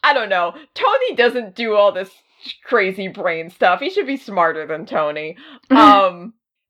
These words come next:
Speaker 1: and I, I don't know where that ranking's at now, 'cause I think that was before, um, Lunella was introduced, who we talked about last week. Um,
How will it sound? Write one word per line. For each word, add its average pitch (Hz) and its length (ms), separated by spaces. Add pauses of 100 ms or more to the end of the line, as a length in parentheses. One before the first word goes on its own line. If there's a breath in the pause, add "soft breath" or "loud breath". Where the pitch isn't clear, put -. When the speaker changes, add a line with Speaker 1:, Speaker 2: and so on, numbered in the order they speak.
Speaker 1:
and 247 260
I, 269 300
I 254 140
don't 247 280
know 214 560 (460)
where 202 260
that 190 240
ranking's 180 520
at 170 240
now, 170 520
'cause 196 240
I 165 120
think 170 300
that 160 220
was 165 160
before, 156 760
um, 147 640 (500)
Lunella 175 560
was 190 160
introduced, 220 640
who 180 80
we 165 120
talked 160 320
about 156 260
last 160 320
week. 233 360 (440 soft breath)
Um, 165 680